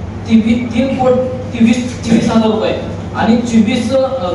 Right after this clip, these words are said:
तेवीस ते चोवीस, म्हणजे ह्या एक वर्षाच्या कालावधीमध्ये कमीत कमी एक, दोन, अ, दोन कोट, अ, नऊ कोट, अ, परत दोन कोट,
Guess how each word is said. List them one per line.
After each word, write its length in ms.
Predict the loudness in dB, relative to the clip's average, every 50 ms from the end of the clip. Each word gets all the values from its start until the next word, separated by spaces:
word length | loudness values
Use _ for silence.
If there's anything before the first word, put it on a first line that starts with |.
| 0 2
तेवीस 300 | 4 4 4 2 0 -2
ते 80 | 0
चोवीस, 420 | 0 0 0 0 0 0 -2 -4 -6
म्हणजे 220 | -4 -2 0 2 2
ह्या 220 | 2 2 0 -2 -2
एक 200 | 0 0 2 2
वर्षाच्या 360 | 0 0 -2 -2 -2 0 0
कालावधीमध्ये 800 | 0 0 0 0 0 0 0 0 0 -2 -2 0 0 2 2 0
कमीत 320 | 0 0 0 0 2 2
कमी 460 | 2 2 0 0 2 2 2 0 0 -2 -4 -6 -8 -8 -8 -10 -10 -10 -10 -8 -4 0
एक, 300 | 0 2 2 0 0 0
दोन, 200 | 2 2 2 2
अ, 360 | 0 0 0 0 0 0 2
दोन 180 | 2 4 2 2
कोट, 260 | 2 2 2 2 0 0 -4 -6 -6 -4
अ, 160 | -2 -2 0 0
नऊ 200 | 2 2 2 2
कोट, 300 | 2 2 0 0 0 0 -2 -4 -8 -10 -10 -12 -12 -12 -12 -10 -6 -2
अ, 80 | 0 2 2 2 2 2 0 -2 -4 -4 -6 -4 -2
परत 160 | 0 0 0
दोन 280 | 0 0 2 2 2 2
कोट, 460 | 2 0 0 -2 -2 -4 -6 -8